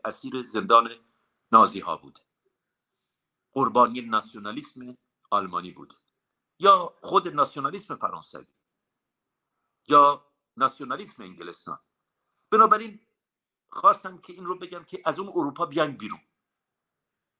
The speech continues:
زمانی که ما از ناسیونالیسم صحبت می‌کنیم یا از میهن پرستی صحبت می‌کنیم،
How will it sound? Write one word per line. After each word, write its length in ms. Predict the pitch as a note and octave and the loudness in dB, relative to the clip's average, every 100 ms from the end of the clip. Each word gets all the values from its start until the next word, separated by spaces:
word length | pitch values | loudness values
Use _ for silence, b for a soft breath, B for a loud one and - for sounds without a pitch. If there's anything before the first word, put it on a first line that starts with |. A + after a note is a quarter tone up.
| _ _ _ _ _ _ _ _ _ - | _ _ _ _ _ _ _ _ _ 0
زمانی 320 | E3+ F3+ G3 | 2 2 0
که 100 | D#3+ | -4
ما 180 | F3+ E3+ | -6 -6
از 180 | C3 | -6
ناسیونالیسم 520 | C3 B2+ - B2 C#3+ - | -10 -10 -10 -18 -18 -14
صحبت 420 | G2 - F2 F2 | -14 -8 -10 -10
می‌کنیم 420 | E2+ - D2+ D2+ | -20 -18 -18 -2
یا 140 | G2+ | 2
از 260 | G2+ F#2+ - _ | 2 2 -14 _
میهن 360 | A2 A#2 A2 G#2 | -8 -6 -6 0
پرستی 380 | G#2+ G#2+ G#2+ C3+ | 2 2 0 -14
صحبت 480 | - - D#2+ D2+ | -16 -14 -12 -12
می‌کنیم، 340 | D2+ - D2+ | -14 -18 -18